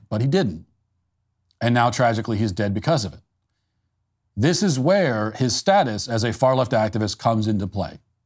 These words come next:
Not for making fun of him, but for potentially understanding why he made this series of glaring,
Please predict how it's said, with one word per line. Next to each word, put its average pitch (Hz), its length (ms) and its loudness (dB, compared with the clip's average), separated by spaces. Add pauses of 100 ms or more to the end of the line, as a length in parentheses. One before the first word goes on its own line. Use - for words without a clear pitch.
(760)
Not 131 200 2
for 170 440 0
making 147 280 0
fun 185 200 2
of 104 100 -4
him, 131 300 -10
but 135 160 2
for 135 460 -2 (380)
potentially 175 440 0
understanding 143 920 -2 (440)
why 131 400 2
he 131 160 0
made 120 420 0 (100)
this 113 180 0
series 107 440 0
of 98 180 -2
glaring, 113 720 0